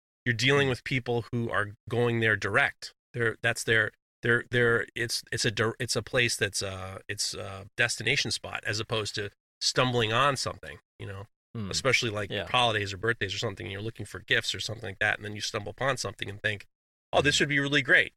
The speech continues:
Speaker 1: as opposed to having to go to a knife shop where you're there for a reason. And then you
Speaker 2: Yeah.
Speaker 1: have to wa-, people have to wade through, you know,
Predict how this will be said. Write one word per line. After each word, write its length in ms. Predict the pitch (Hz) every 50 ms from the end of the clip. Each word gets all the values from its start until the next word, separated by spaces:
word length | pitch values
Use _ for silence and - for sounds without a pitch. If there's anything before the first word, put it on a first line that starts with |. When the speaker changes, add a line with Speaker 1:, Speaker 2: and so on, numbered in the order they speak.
| _
Speaker 1:
as 120 | 117 113 117
opposed 400 | 117 - - 131 120 113 - -
to 160 | 117 107 104
having 260 | 120 120 107 104 110
to 80 | 107 101
go 220 | 98 107 110 101
to 240 | - - - 104 98
a 40 | 95
knife 280 | 92 101 113 156 -
shop 400 | - - 92 87 87 98 - - - _ _ _ _ _ _ _ _ _ _ _ _ _ _ _ _ _
where 120 | 107 107
you're 200 | 104 107 113 113
there 240 | 107 113 113 113 110
for 180 | - - 117 104
a 40 | 104
reason. 380 | 101 113 151 202 190 - 95 - - _ _ _ _ _ _ _ -
And 120 | 113 110 113
then 240 | 113 110 110 110 110
you 80 | 110 113
Speaker 2:
Yeah. 80 | 110
Speaker 1:
have 120 | 113 110 -
to 100 | 113 104
wa-, 260 | 101 107 110 - - -
people 160 | 117 - 117
have 100 | 110 -
to 80 | 110 107 107 107
wade 200 | 110 113 110 101
through, 540 | - - 110 107 107 110 110 107 107 107 - -
you 100 | 135 127
know, 200 | 92 82 92